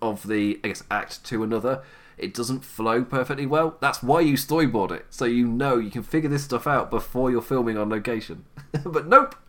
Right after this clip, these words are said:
<laughs> So when they had the idea, then, uh, figured it out, like, shot by shot there and then. Uh, that's why you plan ahead of time. <laughs>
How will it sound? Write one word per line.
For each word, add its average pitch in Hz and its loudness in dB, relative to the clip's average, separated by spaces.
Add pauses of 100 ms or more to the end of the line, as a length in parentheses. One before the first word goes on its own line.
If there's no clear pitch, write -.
(140)
<laughs> - - (600)
So 147 -2
when 143 2
they 143 2
had 165 2
the 151 4
idea, 135 4
then, 113 0 (280)
uh, 113 2
figured 143 2
it 127 0
out, 120 2 (100)
like, 110 -4
shot 117 -2
by 101 0
shot 107 -2
there 110 0
and 101 0
then. 92 -2 (240)
Uh, 104 -6
that's - -10
why 151 4
you 151 2
plan 160 2
ahead 143 2
of 123 -8
time. 101 0 (460)
<laughs> - -6